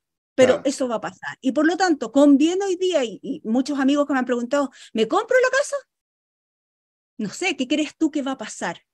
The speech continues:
Speaker 1: Si tú crees que va a ganar la prueba, no te compres la casa.
Speaker 2: Ok.
Speaker 1: Porque las casas van a caer de precio. Si tú crees que va a ganar el rechazo, cómprate la casa, porque la situación debería seguir más o menos parecida.
Speaker 2: Ok, hay muchas personas que,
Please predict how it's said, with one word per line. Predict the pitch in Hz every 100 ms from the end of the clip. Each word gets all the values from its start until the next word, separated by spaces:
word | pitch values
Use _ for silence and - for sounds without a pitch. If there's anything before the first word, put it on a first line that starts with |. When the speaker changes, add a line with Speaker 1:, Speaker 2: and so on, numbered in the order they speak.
| _ _ -
Speaker 1:
Si | - 254
tú | 415
crees | 427 453
que | 453
va | 381
a |
ganar | 381 392
la | 392
prueba, | 381 392 370
no |
te | 339
compres | 320 285 -
la | 165
casa. | - - - _ _ _ _ _ _ _ _ _ _ _ _ _ _ _ _
Speaker 2:
Ok. | 101 95 92 85
Speaker 1:
Porque | 277 294
las | 285
casas | 339 359
van | 330 339
a |
caer | 320 320
de | 320
precio. | 269 170 - 170 _ _ _ _
Si | - 233
tú | 339
crees | 403 415
que | 403
va | 359
a | 349
ganar | 339 349 359
el | 370
rechazo, | 392 403 554 - 554 - _ _ -
cómprate | 480 508 480 480
la | 494
casa, | 311 254
porque | 214 247
la | 269
situación | 302 262 277 349
debería | 339 330 311 339
seguir | 349 302 311
más | 302 277
o |
menos | 269 277 269
parecida. | - 165 147 - - - _ _ _ _ _ _ _ _ _ _ _ _ _
Speaker 2:
Ok, | 196 165 -
hay | 220 240
muchas | 240 254
personas | 247 180 240 233 226
que, | 226 208 202 185 175 147 110